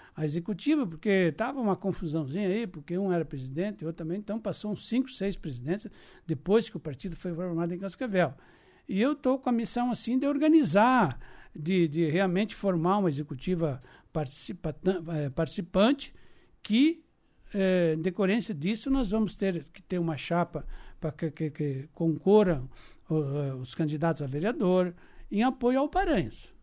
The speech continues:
Esse é o nosso objetivo, é de ter mais um partido que apoie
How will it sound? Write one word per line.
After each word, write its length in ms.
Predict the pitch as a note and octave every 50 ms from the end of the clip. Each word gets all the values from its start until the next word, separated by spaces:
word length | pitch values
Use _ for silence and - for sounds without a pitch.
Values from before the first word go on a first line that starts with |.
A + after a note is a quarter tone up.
| - - -
Esse 260 | F#3 B3+ C4 - E4+
é 40 | E4
o 20 |
nosso 260 | C#4 A#3 A#3+ A3+ -
objetivo, 600 | D4 - C#4+ D#4+ D#4+ - - A3 G#3 E3 B2 - - - - - - -
é 100 | F#3 F3+
de 140 | E3+ G3 F3
ter 240 | - - G#3 A3
mais 500 | G#3+ F#3 E3 D#3+ E3+ F#3+ A3+ C4+ D#4 D4+
um 100 | C4+ C#4+
partido 640 | C4+ C#4 G3+ E3+ C#3+ B2 - - F#3+ G#3+ B3+ E4+ C#4+
que 140 | C4+ - C4+
apoie 640 | B3 G3+ - - E3+ D#3+ E3 F3 F#3 G#3+ C4 D#4